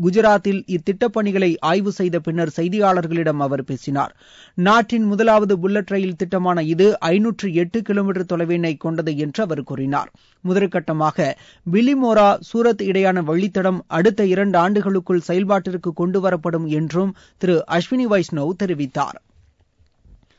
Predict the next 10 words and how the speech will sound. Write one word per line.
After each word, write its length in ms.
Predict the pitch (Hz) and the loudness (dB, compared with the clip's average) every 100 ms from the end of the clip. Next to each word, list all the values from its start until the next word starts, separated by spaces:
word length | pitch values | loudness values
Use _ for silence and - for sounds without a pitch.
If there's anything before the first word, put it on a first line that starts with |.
| _ _ _ _ _ | _ _ _ _ _
மின்சார 460 | 220 262 - 294 277 | 0 0 4 4 6
வாகன 380 | 247 233 233 233 | 4 2 0 0
தொழில்துறை 720 | 214 220 226 208 208 214 190 | 0 0 0 0 2 2 2
வளர்ச்சி 380 | 160 196 196 | 0 0 -2
கண்டு 260 | 226 208 202 | -4 0 0
வருவதாக 640 | 190 185 175 170 - 185 190 | 2 2 2 2 2 -2 -2
மத்திய 440 | 151 160 202 202 | -4 -4 0 -2
சாலை 320 | 175 165 175 | 0 0 0
போக்குவரத்து 580 | 170 175 165 175 170 170 | -2 -4 -4 -4 -4 -4
மற்றும் 440 | 156 147 185 190 | -4 -4 -2 -4